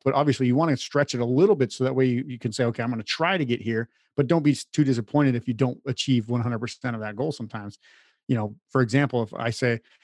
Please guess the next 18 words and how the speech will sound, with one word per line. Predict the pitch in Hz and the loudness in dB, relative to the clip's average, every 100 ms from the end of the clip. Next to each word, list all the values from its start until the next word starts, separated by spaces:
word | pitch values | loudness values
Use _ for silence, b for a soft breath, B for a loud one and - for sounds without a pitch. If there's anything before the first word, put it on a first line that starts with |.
| b | b
"I | 131 | 4
wanna | 147 | 4
get | 131 | 4
to | 131 | 2
fifty | - 147 | 0 0
thousand | 135 143 131 123 | 0 0 0 0
dollars | 151 156 | 0 2
by | 120 127 | 2 2
the | 117 | 2
end | 127 131 | 0 0
of | 117 | 0
this | 120 | -2
quarter," | - 160 170 123 - _ _ | -2 0 0 0 -6 _ _
and | - 131 | -2 0
I | 127 | 2
get | 135 | 2
to | - | -2
forty-five | - 147 131 139 | 0 2 2 0